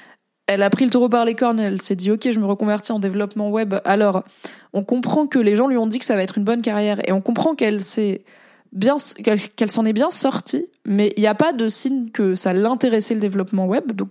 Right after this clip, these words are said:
peut-être que ça joue aussi, on va en parler. Euh, donc, début covid, elle, elle étudie pendant deux ans, et elle dit, « Une fois diplômée, le même cercle vicieux recommence. » Et je suis là, mais du coup, ça, et ça fait un an. Et pendant cette année, elle a quand même trouvé au moins un contrat de quatre mois. Et je suis là,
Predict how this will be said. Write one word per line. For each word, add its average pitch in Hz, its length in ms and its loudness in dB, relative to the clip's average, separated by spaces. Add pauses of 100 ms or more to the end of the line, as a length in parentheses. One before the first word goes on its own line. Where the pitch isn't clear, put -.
peut-être 190 260 0
que - 60 -10
ça 190 180 0
joue 190 140 -2
aussi, 185 180 -2
on 262 60 -2
va 226 80 2
en 185 80 2
parler. 185 320 0 (840)
Euh, 175 360 2
donc, 180 300 -10 (280)
début 226 260 2
covid, 226 380 2
elle, 180 420 0
elle 180 420 0
étudie 208 380 0
pendant 180 280 0
deux 190 300 -2
ans, 330 220 -2 (320)
et - 60 -4
elle 202 160 0
dit, « 240 100 -2
Une 240 160 0
fois 247 200 2
diplômée, 214 400 0
le 233 60 0
même 233 120 -2
cercle 214 300 -4
vicieux 196 260 0
recommence. » 226 420 0
Et 202 40 -2
je - 60 -6
suis - 120 -4
là, 175 100 -4
mais 180 120 -4
du 185 80 -10
coup, 262 120 -8
ça, 180 300 -2
et 170 320 0
ça 196 140 -6
fait - 200 -6
un 247 200 0
an. 311 120 -2 (320)
Et 190 80 -2
pendant 190 220 2
cette 185 220 0
année, 233 160 4
elle 247 80 2
a 208 40 2
quand 202 100 0
même 208 120 0
trouvé 220 240 -2
au 233 60 2
moins 226 300 0
un 190 100 0
contrat 214 320 -4
de - 40 -14
quatre 226 280 -4
mois. 240 200 0
Et - 60 -4
je - 60 -4
suis - 140 -4
là, 175 260 -2